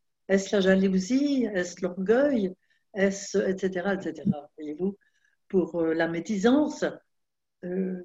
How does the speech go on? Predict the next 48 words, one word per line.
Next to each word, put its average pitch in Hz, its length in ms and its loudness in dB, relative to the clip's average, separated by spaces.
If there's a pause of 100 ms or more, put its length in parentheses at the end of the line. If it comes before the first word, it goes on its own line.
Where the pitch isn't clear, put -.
(100)
et 190 160 -8
c'est 202 180 -4
très 254 240 2
important 214 420 0
à 190 60 0
ce 185 160 -8
moment-là 196 500 -2 (380)
de 185 100 4
ne 190 120 8
pas 262 280 2
laisser 214 400 2
l'animal 185 540 4
jouer 196 300 0
à 185 60 0
notre 165 280 -6
place, 240 400 0 (400)
de 185 60 8
le 185 200 6
prendre 269 480 2
en 196 80 2
main. 156 300 -4 (600)
Et 156 40 -6
c'est 208 220 -4
quelquefois, 185 540 -2
ça, 170 260 -2
ça 196 160 -2
peut 196 160 -2
durer 190 320 -2
que-, 220 400 -4
plusieurs 196 320 2
jours 214 360 2
de 160 80 -2
le 170 140 0
prendre 160 360 -8
en 160 80 -4
main. 147 200 -4 (560)
Mais 175 240 -2
si 190 300 -4
vraiment 302 540 0
on 254 60 6
le 233 180 4
prend 190 260 -2
en 180 60 -2
main, 175 160 -2
si 180 180 -4
on 170 60 -2
le 170 140 -6
domine 208 500 2